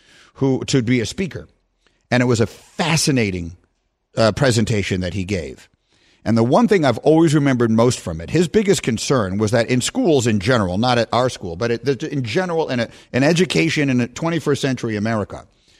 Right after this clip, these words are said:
that we are not utilizing technology properly. And, and the hi-, idea was that we're still using twentieth century methodology to teach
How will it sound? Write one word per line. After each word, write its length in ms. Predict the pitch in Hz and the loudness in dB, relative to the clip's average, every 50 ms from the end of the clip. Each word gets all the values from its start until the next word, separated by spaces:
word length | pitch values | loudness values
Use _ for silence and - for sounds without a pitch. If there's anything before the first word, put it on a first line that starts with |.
| _ _ _ _ _ _ _ _ _ _ - | _ _ _ _ _ _ _ _ _ _ 2
that 260 | 131 139 139 - - - | 2 2 2 0 -4 -6
we 200 | 131 131 139 147 | -4 0 2 2
are 80 | 143 143 | 2 2
not 200 | 151 156 147 135 | 0 -2 0 0
utilizing 540 | 143 156 151 143 131 127 117 - 123 113 | 0 2 2 4 4 2 2 2 0 -2
technology 600 | - 131 113 - - 120 123 113 107 98 - 110 | 0 -2 -4 -2 -2 -2 -2 -2 -2 -4 -4 -4
properly. 540 | 98 - 147 151 147 - 110 92 90 95 98 107 | -4 -2 -2 -2 -2 -2 -4 -6 -4 -4 -4 -4
And, 140 | 107 104 | -6 -4
and 360 | - 110 107 110 107 107 107 107 | -4 -4 -4 -4 -4 -4 -6 -4
the 40 | 98 | -4
hi-, 200 | 117 120 117 107 - | -2 -4 -4 -4 -4
idea 320 | 123 117 117 123 151 143 127 | -4 -2 -2 0 0 0 0
was 160 | 120 117 113 | 2 0 0
that 140 | - 127 113 | 0 -2 -2
we're 100 | 117 110 | -2 -4
still 320 | - - - 160 156 151 | -4 -2 -2 0 0 0
using 380 | 127 120 143 147 113 131 117 113 | -2 -2 -2 0 0 0 -2 -2
twentieth 420 | - - 151 143 135 127 123 110 | -2 -4 -4 -4 -2 -2 -4 -4
century 400 | - - 127 123 - 120 110 110 | -4 -4 -4 -4 -4 -4 -4 -2
methodology 720 | 110 117 113 - - 117 117 117 113 113 107 95 113 104 | -2 -2 -2 -2 -2 0 0 0 0 -2 -4 -4 -4 -6
to 80 | 101 98 | -6 -6
teach 340 | - - 131 110 - - | -6 -4 -6 -6 -6 -10